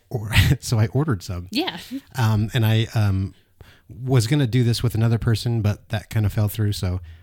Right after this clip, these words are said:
Speaker 1: um, <laughs> not that you're second best, but here we are.
Speaker 2: <laughs>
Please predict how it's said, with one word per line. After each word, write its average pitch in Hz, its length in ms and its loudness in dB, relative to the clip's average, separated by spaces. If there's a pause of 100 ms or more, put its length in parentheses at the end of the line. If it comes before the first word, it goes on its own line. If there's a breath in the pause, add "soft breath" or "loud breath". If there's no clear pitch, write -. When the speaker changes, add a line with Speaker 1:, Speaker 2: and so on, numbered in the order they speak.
(120)
Speaker 1:
um, 95 380 -4 (240)
<laughs> 123 240 8
not 127 220 8
that 165 80 2
you're 120 120 6
second 110 380 0
best, 135 340 8
but 110 220 2 (580 loud breath)
here 427 120 8
we - 120 8
are. - 180 4
Speaker 2:
<laughs> - 40 -12